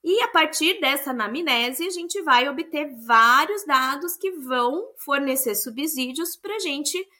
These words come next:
chegar a um diagnóstico, tá? Né? Numa escala de importância, cerca de até cinquenta por cento do diagnóstico depende das informações da anamnese. Então, é importantíssimo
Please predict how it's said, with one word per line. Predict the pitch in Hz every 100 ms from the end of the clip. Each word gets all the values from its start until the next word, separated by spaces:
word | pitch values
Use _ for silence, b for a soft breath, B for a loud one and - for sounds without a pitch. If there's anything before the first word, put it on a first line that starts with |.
| _
chegar | - 370 294 240
a |
um | 254
diagnóstico, | 247 240 339 330 196 - - _ _ _ _
tá? | 165 202 - _ _ _ _
Né? | 208 208
Numa | 226 220 226
escala | 226 - 226 269
de | 262
importância, | 277 277 262 - 233 277 415 - 214 165 b b b
cerca | - - 262 294 320
de | 294
até | 285 285 294
cinquenta | 302 320 330 - 311 392 466 508
por | 392
cento | 370 - 277 285
do | 240 240
diagnóstico | 226 220 220 208 254 294 -
depende | 233 302 - 277 277 359 359
das | 240 226 233
informações | 247 254 233 240 240 220
da | 220
anamnese. | 214 214 202 180 170 202
Então, | 202 214 240
é |
importantíssimo | 294 311 294 294 349 466 - 294 381 453 - 233 185